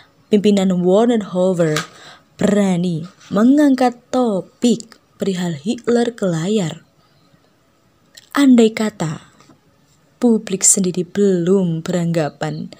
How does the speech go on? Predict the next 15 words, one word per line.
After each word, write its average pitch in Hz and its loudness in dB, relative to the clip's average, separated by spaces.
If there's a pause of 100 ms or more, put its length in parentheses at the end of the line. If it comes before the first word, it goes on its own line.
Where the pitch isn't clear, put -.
(240)
seyogianya 247 4
Hitler 196 -2
ma-, 196 -4
harus 208 0
dibicarakan 175 -6
sebagaimana 175 -2
semestinya. 165 -4 (1120)
Tanpa 294 -2
prasangka 202 -4 (400)
dan 196 0
bukan 214 -4
sekedar 175 -4
sasaran 214 -2
kebencian 190 -4
semata. 202 -4